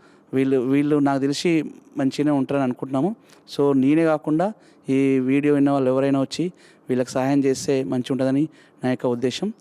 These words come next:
So ధన్యవాదాలండి. నా పేరు సత్యనారాయణ, నేను హైత్నా నుంచి వచ్చానండి. So మా ఫాదరు రీసెంట్గా చనిపోవడం వల్ల బట్టలు ఉండే, కొత్తవి ఉండే, అవి తీసుకొని వీళ్ళందరికీ ఇవ్వడానికి వచ్చాను. So ఇంకా ముందు కూడా నేను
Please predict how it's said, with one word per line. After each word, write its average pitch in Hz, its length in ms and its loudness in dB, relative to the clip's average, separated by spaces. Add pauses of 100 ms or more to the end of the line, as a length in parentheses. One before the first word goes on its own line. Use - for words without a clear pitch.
(420)
So 127 100 -2
ధన్యవాదాలండి. 117 540 -2
నా 123 100 -4
పేరు 139 340 0
సత్యనారాయణ, 135 600 -2 (400)
నేను 131 240 2
హైత్నా 127 340 -2
నుంచి 131 200 0
వచ్చానండి. 120 460 -4 (640)
So 127 240 0
మా 123 160 0
ఫాదరు 127 720 0 (920)
రీసెంట్గా 127 560 -2 (120)
చనిపోవడం 127 300 -2
వల్ల 127 340 -2 (160)
బట్టలు 127 340 -2
ఉండే, 120 280 0 (100)
కొత్తవి 139 300 0
ఉండే, 143 340 0
అవి 120 220 -4
తీసుకొని 120 500 -4 (400)
వీళ్ళందరికీ 117 640 -2 (800)
ఇవ్వడానికి 123 420 -2
వచ్చాను. 135 400 -4 (1120)
So 123 300 0
ఇంకా 123 240 -2
ముందు 143 240 4
కూడా 160 160 2
నేను 135 420 0